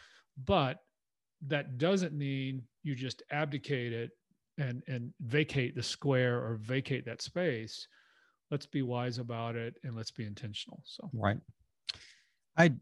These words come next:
Speaker 2: you know, we, we were talking just a little bit off camera about, uh, kind of the business
Speaker 1: Mm-hmm.
Speaker 2: as mission space. And so, you know, there, I'm always thinking in, in these kind of bilateral terms, and I'm thinking, you know, you have,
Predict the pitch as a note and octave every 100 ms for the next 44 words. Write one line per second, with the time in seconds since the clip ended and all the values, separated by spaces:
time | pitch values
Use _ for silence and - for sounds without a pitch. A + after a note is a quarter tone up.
0 | - D3+ C#3 D3 D3 A2 C#3 C3 - C#3+
1 | - A2+ - A2+ A#2 A2 A2 G#2 - G#2+
2 | G#2+ G2+ G2+ G2+ G2+ - - F#2 F#2 F#2
3 | - - A2 G2+ G2 F#2 G2+ G#2+ G2 -
4 | G#2+ G2+ G#2+ A2 - G#2+ G2 - - G2+
5 | F#2+ F#2+ - - - A2 G#2+ G2+ G2+ G2
6 | F#2+ - - - A#2+ G#2 G2+ G2+ G2 A2+
7 | G#2 G2+ B2 A2 - G2+ G#2+ _ - A2+
8 | G#2+ - A#2+ G2+ G#2 G2 - G#2 G2 G2
9 | G2+ - - A2 G2 G2 G#2 G2+ G2+ G2
10 | F#2+ - G#2+ G2 F#2+ G2+ G2 G2+ B2 A2
11 | A2 G2 G2 - - - - A#2+ A#2 A2
12 | G#2+ G#2+ D#3